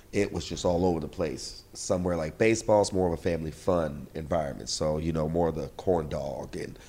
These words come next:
popcorn, cotton candy type of crowd. That wouldn't actually fly in a soccer environment, but it's all day in a baseball environment, regardless of where you are. So I guess it would depend on the sport and the demographic of the,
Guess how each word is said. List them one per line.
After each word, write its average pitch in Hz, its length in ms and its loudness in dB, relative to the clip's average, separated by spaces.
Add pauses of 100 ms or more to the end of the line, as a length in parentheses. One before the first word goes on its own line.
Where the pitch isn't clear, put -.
(180)
popcorn, 80 720 0
cotton 78 320 0
candy 80 400 -2
type 71 220 -4
of 73 80 -10
crowd. 73 440 -4
That 87 220 -2
wouldn't 87 220 -2
actually 76 300 -8
fly 87 380 2
in 95 200 -6
a 92 60 -6
soccer 101 340 -2
environment, 110 460 -2 (400)
but 85 160 2
it's 78 120 -2
all 85 200 4
day 82 220 -2
in 73 100 -6
a - 20 -8
baseball 78 420 -4
environment, 73 380 -6
regardless 80 460 -2
of 78 80 -6
where 78 160 -4
you 76 140 -4
are. 69 140 -4
So 73 140 -4
I 76 60 -2
guess 95 260 4
it 92 80 0
would 85 160 0
depend 82 400 0
on 78 200 0
the - 80 -8
sport - 500 0 (520)
and 95 260 4
the 85 60 0
demographic 85 720 0
of 76 200 -4
the, 76 260 -6